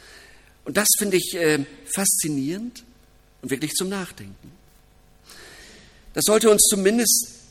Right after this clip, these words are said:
zu denken geben, aber ein bestimmtes Fastenritual kennt die Bibel nicht. Mehr noch, es gibt in der ganzen Bibel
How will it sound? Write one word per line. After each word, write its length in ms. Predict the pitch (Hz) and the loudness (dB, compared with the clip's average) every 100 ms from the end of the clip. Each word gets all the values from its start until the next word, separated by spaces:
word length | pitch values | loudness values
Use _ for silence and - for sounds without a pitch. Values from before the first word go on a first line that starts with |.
| - - - - - | -20 -20 -20 -20 -10
zu 180 | - 185 | -6 -4
denken 500 | 147 175 226 202 151 | 0 0 0 -4 -4
geben, 380 | 147 196 233 220 | -2 -4 -4 -6
aber 220 | 170 170 | -4 -2
ein 160 | 165 160 | -2 -2
bestimmtes 540 | 151 196 208 170 - | -4 -4 -4 -4 -4
Fastenritual 1000 | 233 254 - 160 131 123 - 127 151 190 196 - - - _ | -2 -2 -2 -4 -6 -8 -10 -10 -10 -12 -16 -20 -20 -20 _
kennt 220 | - 170 156 | -2 -2 -2
die 80 | |
Bibel 380 | - 139 143 143 | -6 -6 -6 -6
nicht. 480 | 127 98 - - - _ _ _ _ _ _ _ _ | -6 -10 -18 -20 -20 _ _ _ _ _ _ _ _
Mehr 260 | 143 170 165 | -4 -2 -2
noch, 240 | 107 - - - - - - - | -4 -10 -20 -20 -20 -20 -20 -4
es 120 | 170 | -2
gibt 200 | - 220 | -2 -2
in 100 | 202 | 0
der 140 | 185 151 | 2 2
ganzen 560 | 165 226 - 220 180 - - | 2 0 0 -2 -4 -6 -10
Bibel 480 | 160 214 214 190 | -8 -2 2 2